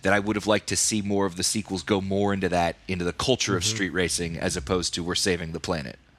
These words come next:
Speaker 2: So what do you, uh, what do you think about Vin Diesel in this movie?
Speaker 1: I like him.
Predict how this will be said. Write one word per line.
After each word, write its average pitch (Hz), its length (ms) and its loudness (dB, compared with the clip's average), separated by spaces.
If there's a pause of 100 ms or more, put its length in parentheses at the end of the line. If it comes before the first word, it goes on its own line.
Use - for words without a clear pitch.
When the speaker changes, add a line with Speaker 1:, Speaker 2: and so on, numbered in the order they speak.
(920)
Speaker 2:
So 185 240 2
what 202 160 6
do 254 60 0
you, 247 200 2
uh, 190 380 2
what 190 140 2
do 262 40 2
you 277 60 0
think 262 140 2
about 165 240 6
Vin 147 200 4
Diesel 131 320 2
in 117 80 0
this 113 180 -2
movie? 98 320 -2 (680)
Speaker 1:
I 151 80 8
like 143 260 6
him. 85 140 -6